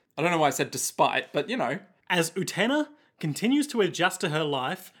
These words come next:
Speaker 2: with her new roommate,
Speaker 1: Mm-hmm.
Speaker 2: she starts to realize how few <laughs> friends Anthe actually has.
Speaker 1: Fuck me.
Speaker 2: Roasted.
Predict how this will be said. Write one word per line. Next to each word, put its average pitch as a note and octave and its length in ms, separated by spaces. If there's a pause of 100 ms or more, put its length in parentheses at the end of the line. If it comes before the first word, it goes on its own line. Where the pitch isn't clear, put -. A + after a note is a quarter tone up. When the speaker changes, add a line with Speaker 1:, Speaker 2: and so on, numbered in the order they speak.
Speaker 2:
with C#3+ 140
her A#2+ 120
new C#3+ 240
roommate, D3 680
Speaker 1:
Mm-hmm. A2+ 240
Speaker 2:
she D3+ 100
starts G3+ 280
to E3+ 80
realize D#3 380
how D3+ 180
few E3+ 300
<laughs> - 100
friends D#3 380
Anthe F#3 360
actually F#3 580
has. G3 640 (1200)
Speaker 1:
Fuck - 380
me. C#3+ 440
Speaker 2:
Roasted. F#3+ 840